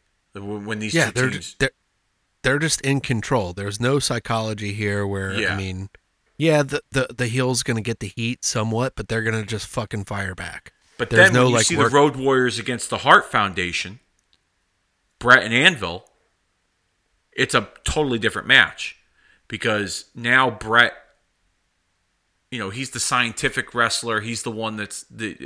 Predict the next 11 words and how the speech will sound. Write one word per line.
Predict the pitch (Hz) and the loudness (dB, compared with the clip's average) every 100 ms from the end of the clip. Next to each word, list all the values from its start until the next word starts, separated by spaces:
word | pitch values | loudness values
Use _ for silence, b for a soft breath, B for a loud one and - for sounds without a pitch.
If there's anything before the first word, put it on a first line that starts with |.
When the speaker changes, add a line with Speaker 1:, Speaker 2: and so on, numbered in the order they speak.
| 80 | -8
Speaker 1:
in | 107 | -6
a | 104 | -6
ways, | 110 113 - | -4 -6 -8
the | 107 | -10
architect. | - 117 117 - - 113 - - B B B | -2 0 0 -4 0 0 0 -18 B B B
He's | B 123 | B -10
the | 107 | -8
one | 110 113 110 | -8 -8 -6
that's | 101 - - _ - | -6 -8 -12 _ -8
kind | 123 113 | 0 0
of | 98 92 | 0 -6